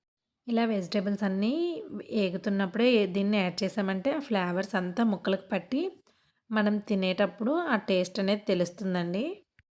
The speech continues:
ఇందులోనే వన్ టేబుల్ స్పూన్ వరకు ధనియాల పొడిని కూడా యాడ్ చేసుకోవాలి. ఇవన్నీ యాడ్ చేసుకున్నాక వెజిటబుల్స్‌ని ఒకసారి మిక్స్ చేసుకోవాలి. ఇప్పుడు మనం ముందుగా నానబెట్టుకున్న బాస్మతి రైస్‌ని ఇలా జల్లెడలోకి తీసుకొని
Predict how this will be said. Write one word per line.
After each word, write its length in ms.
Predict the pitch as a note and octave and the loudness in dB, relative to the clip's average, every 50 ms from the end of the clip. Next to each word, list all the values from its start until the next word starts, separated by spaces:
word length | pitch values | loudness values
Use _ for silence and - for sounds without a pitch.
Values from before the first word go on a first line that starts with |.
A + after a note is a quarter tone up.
| _ _ _ _ _ _ _ _ _ | _ _ _ _ _ _ _ _ _
ఇందులోనే 600 | - A3 G#3+ G#3 G#3 G#3+ G3+ G3+ G3+ G#3 A#3+ C#4+ D#4 | -2 0 2 4 4 4 4 4 2 2 2 2 4
వన్ 220 | D4 B3 G3+ F#3+ F#3+ F#3 | 4 2 2 2 0 2
టేబుల్ 320 | - G3 F#3 E3+ F#3 F#3+ | 4 2 4 4 2 -4
స్పూన్ 280 | - - - G#3+ G3+ G3 | -4 -2 0 2 4 4
వరకు 260 | G3 F#3+ F#3 - D4 | 4 4 4 2 0
ధనియాల 440 | B3 A3 G3 F3+ F3+ F#3+ F#3+ F#3+ G3 | 2 4 4 4 4 2 2 2 4
పొడిని 280 | - G3+ F3+ F3+ F#3+ | 2 2 2 2 0
కూడా 200 | F3+ G#3 F#3+ G#3+ | 0 2 2 4
యాడ్ 260 | A3 G#3 F#3 F3 F3+ - | 4 4 2 0 -2 0
చేసుకోవాలి. 640 | - F#3+ F#3 - - - F#3+ F3 F3 F3 F3 G3+ B3 D#4+ F#4+ - - _ _ _ _ _ _ _ _ _ _ _ _ - | -2 -2 -2 -2 -2 -2 0 2 2 2 2 0 0 -2 -4 -8 -14 _ _ _ _ _ _ _ _ _ _ _ _ -6
ఇవన్నీ 340 | A#3+ A3+ G#3 G3 F#3+ G#3 A3+ | -2 -2 0 0 0 -2 -2
యాడ్ 220 | A3+ G3+ F#3 E3+ | -2 -2 -4 -4
చేసుకున్నాక 540 | - G#3+ G3+ G3+ - G#3+ G3+ G3+ G3+ G3 C#4 D4 D#4 | -4 -4 -4 -4 -2 -2 0 0 0 -2 -2 -2 0
వెజిటబుల్స్‌ని 720 | C4+ A3 F3+ F3 - G#3 G3 - G3+ G3 - - C4 D4+ | 0 0 -2 -2 -4 -4 -2 -2 -4 -4 -4 -4 -4 0
ఒకసారి 440 | D4+ B3 F#3 - - - G#3 G3+ A3 | 0 -2 -2 -4 -4 0 0 0 2
మిక్స్ 260 | B3+ A3+ F#3 - - - | 0 -2 -2 -4 -8 -6
చేసుకోవాలి. 720 | - G#3 G3+ - - - G#3 F3+ F3+ F3+ F3 F#3 A3 C#4 E4 F4+ F4 _ _ _ _ _ _ _ _ _ _ _ _ _ _ _ _ _ _ _ _ _ _ _ _ - | -4 -4 -4 -4 -4 -4 -2 0 0 0 -2 -2 -2 -2 -4 -8 -10 _ _ _ _ _ _ _ _ _ _ _ _ _ _ _ _ _ _ _ _ _ _ _ _ -10
ఇప్పుడు 240 | B3 - - B3 B3 | -10 -2 2 4 6
మనం 240 | A#3+ B3 B3 B3+ B3+ | 6 6 6 6 6
ముందుగా 340 | A3+ G#3+ G3+ G3 G3+ F#3+ A3 | 6 6 6 4 4 4 4
నానబెట్టుకున్న 640 | A#3 A#3+ G#3+ G3+ G3+ G3+ G3+ G3+ - - A3+ A3+ C4 | 2 4 2 2 2 2 2 0 0 0 2 4 4
బాస్మతి 520 | B3+ A3+ G3+ F#3+ F#3+ - A3 G#3 G3 - | 4 4 2 0 -2 -2 -2 -2 0 -2
రైస్‌ని 520 | G3 G3+ G3+ G3 G3 - - - A3+ C4 E4 G4 A4 - - _ _ _ _ - _ _ _ - | -2 -2 -2 -2 -4 -6 -4 -2 -2 0 0 -2 -4 -6 -14 _ _ _ _ -20 _ _ _ -2
ఇలా 140 | A3 G#3+ A3 | 0 2 2
జల్లెడలోకి 580 | G#3+ G3 G#3 F#3+ F#3 F#3+ F#3+ F#3+ G3 G3+ G3+ G#3+ | 2 2 0 2 4 2 2 4 2 2 0 0
తీసుకొని 540 | - G#3+ F#3+ F#3 - - _ G#3 G3+ G#3+ | 0 0 -2 -2 -4 -4 _ 0 2 2